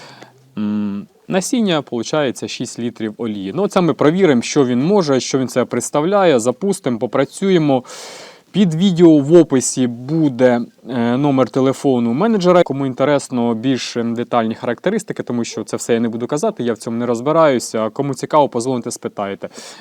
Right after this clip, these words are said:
Ну і також узнаєте, де його можна замовити, де можна придбати, кому цікаво. Зараз попрацюємо, зараз надавимо олії, подивимося, який,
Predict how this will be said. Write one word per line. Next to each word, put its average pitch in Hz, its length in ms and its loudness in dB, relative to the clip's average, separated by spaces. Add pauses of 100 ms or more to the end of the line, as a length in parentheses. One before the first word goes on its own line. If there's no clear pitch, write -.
(100)
Ну 254 140 0
і 202 60 0
також 143 240 2
узнаєте, 123 580 0
де 123 140 -2
його 107 120 -4
можна 107 240 -8
замовити, 113 500 -2
де 104 100 -8
можна 98 280 -10
придбати, 113 420 -4
кому 113 300 -8 (260)
цікаво. 95 440 -6 (340)
Зараз 180 320 6
попрацюємо, 214 680 2
зараз 147 380 6
надавимо 139 720 4
олії, 196 400 4
подивимося, 135 580 2
який, 131 340 0